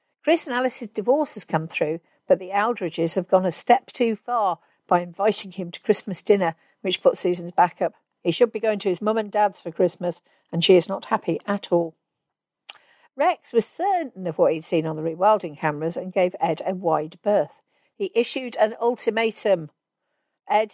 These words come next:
told Emma, then she caught up with Rex and made things very much worse. Now he thought that there was an affair going on. I lost the will to live at this point. Ben and Ruth had a heart-to-heart and, of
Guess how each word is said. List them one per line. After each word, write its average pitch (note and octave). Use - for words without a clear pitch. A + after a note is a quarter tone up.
told F#3
Emma, G#3
then E3+
she A3
caught F3
up F#3
with F3
Rex F3+
and F3+
made F3
things E3
very E3+
much E3
worse. F3+
Now A3
he G3
thought F#3+
that E3
there G#3
was G3+
an G#3+
affair A3+
going E3+
on. F3
I F3
lost D#3+
the F3
will -
to -
live F3+
at -
this -
point. F#3+
Ben C4+
and G#3+
Ruth A3+
had G#3
a F3+
heart-to-heart A3
and, G3+
of G3